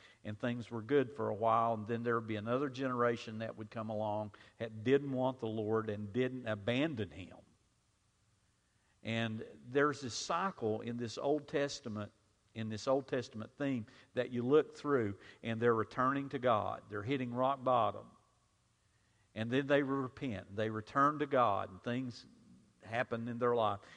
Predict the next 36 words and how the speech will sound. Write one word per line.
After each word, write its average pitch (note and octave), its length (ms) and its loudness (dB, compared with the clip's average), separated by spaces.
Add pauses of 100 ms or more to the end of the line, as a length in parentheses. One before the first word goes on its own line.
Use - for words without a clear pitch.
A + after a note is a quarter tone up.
(160)
and A2+ 200 -4
God A#2 260 6
restores B2+ 580 4
it. A2 120 -10
And G#2 80 -10
then A#2+ 320 -4 (520)
another B2+ 320 2
generation C#3+ 640 4
arises C3 640 2
that A2 160 -2
don't C3+ 280 2
know B2+ 180 0
the G2+ 80 -2
Lord, G2 380 -6 (800)
and A2+ 120 -6
they B2 140 4
abandon B2 540 0
God. G2 340 -6
They A2 120 2
abandon B2+ 460 0
the B2+ 80 -2
ways A#2+ 320 2
of A#2 100 -8
their A#2 120 -2
fathers G2+ 640 -4 (520)
and G#2+ 140 -2
their A2 160 2
ancestors. A2 800 -4
And A2+ 360 -4 (320)
God A2+ 260 4
brings C3+ 300 -2
judgment C#3 520 4
again, C3 520 -2 (420)
and A2+ 560 0
they B2 240 6
repent, C#3 840 2